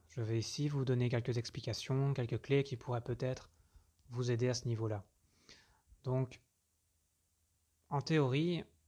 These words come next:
en, de manière physiologique, naturelle, euh, nous sommes faits pour dormir, normalement, plus ou moins au coucher du soleil. Euh,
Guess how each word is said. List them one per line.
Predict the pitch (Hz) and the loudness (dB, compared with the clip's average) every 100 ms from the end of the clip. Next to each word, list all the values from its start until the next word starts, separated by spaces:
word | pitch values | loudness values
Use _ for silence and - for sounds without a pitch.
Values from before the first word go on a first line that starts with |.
| - | -6
en, | 123 120 117 120 123 | -2 0 0 -2 -2
de | 117 | 0
manière | 127 127 | 0 -2
physiologique, | - 127 120 110 139 139 | -2 0 2 0 -2 -2
naturelle, | 123 135 117 127 131 - - | -4 -2 -2 -2 -2 -8 -8
euh, | 110 113 113 | -6 -4 -4
nous | 113 | -4
sommes | - 117 | -4 -4
faits | 143 143 | -4 -4
pour | 131 | -2
dormir, | 120 117 127 143 - _ - | -2 0 -2 -2 -8 _ -8
normalement, | 110 107 113 127 135 - _ _ _ | -6 -4 -4 -4 -6 -16 _ _ _
plus | 123 | -4
ou | 120 | 0
moins | 120 131 | 2 2
au | 120 | 0
coucher | 120 - 120 | -4 -4 -4
du | 113 | -4
soleil. | - 110 113 151 - _ - - - - - 107 | -6 -6 -4 -4 -8 _ -20 -20 -20 -20 -14 -10
Euh, | 107 107 110 113 113 113 | -8 -6 -4 -2 -2 -4